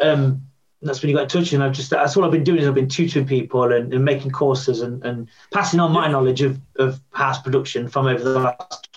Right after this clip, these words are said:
Speaker 1: twenty-three years I've been wrecking records. So
Speaker 2: What made you, um, take that step into the tutoring side of it and the mentoring side of it?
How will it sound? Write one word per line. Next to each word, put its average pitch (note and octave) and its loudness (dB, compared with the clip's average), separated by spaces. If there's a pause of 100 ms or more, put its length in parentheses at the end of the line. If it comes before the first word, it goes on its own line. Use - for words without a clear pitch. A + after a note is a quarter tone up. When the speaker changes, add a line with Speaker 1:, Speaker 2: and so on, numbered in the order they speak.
(100)
Speaker 1:
twenty-three C3 -4
years C3+ 4
I've B2+ 0
been C3 2
wrecking C3 -2
records. A#2+ -6 (440)
So - -4
Speaker 2:
What A#3 2
made F3 0
you, D#3+ 4
um, C#3+ 2
take D#3+ -4
that D#3 0
step D#3 -2
into E3 -2
the C#3 0
tutoring G#3+ 0
side G#3+ 2
of G#3 4
it G3+ 4
and D#3 2
the C#3 0
mentoring F#3 2
side A3+ 4
of A3+ 4
it? - -2